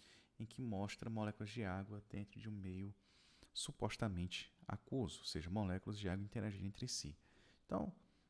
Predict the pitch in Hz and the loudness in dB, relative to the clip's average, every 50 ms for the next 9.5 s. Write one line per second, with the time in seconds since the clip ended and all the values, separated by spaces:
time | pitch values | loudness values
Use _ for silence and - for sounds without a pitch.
0 | _ - 131 117 120 113 - - 117 117 113 110 - - - - 110 104 104 104 | _ -2 2 2 2 4 4 2 2 4 4 2 2 0 0 0 2 4 4 4
1 | 101 95 95 - - - - 113 110 104 104 107 107 98 92 92 - - 98 - | 2 2 -2 -4 -4 -2 0 2 2 4 4 2 2 2 2 0 0 -2 -4 -2
2 | - - 147 127 101 110 143 160 - - - - - _ - 101 98 95 95 101 | 0 2 2 4 4 4 2 0 -4 -8 -14 -20 -20 _ -4 -2 -2 0 0 -2
3 | 95 - - 95 98 92 92 - - 98 95 - - 101 - - 98 98 98 101 | -2 -2 -2 -2 -2 -2 -2 -2 -2 -4 -4 -4 -6 -10 -8 -4 -2 0 0 2
4 | 101 98 - - - - - 78 78 85 87 85 85 - - - - 87 87 - | 0 0 -2 -6 -10 -4 -2 0 0 0 0 -2 -4 -6 -6 -2 -2 -2 -2 -2
5 | - - 143 127 113 107 120 135 - - - - - - - - - - - - | -4 -4 0 4 4 6 4 4 2 -6 -16 -20 -20 -20 -20 -18 -20 -20 -20 -20
6 | - - - - 175 190 220 220 - - - - - - - - 165 160 151 135 | -20 -10 0 4 4 4 4 4 0 -6 -20 -20 -20 -20 -4 2 4 6 6 6
7 | 110 95 92 87 87 - - - - - - - - - - 113 113 110 113 110 | 6 4 2 -2 -4 -6 -10 -16 -20 -20 -20 -18 -6 0 4 6 8 8 8 8
8 | 107 98 - 90 87 85 87 - - - - - - - - - 98 107 - - | 8 6 4 0 -2 -2 -4 -6 -14 -12 -8 -6 -6 -4 0 0 0 2 2 0
9 | - - 127 117 98 98 90 85 82 | 2 4 4 4 4 2 0 -2 -2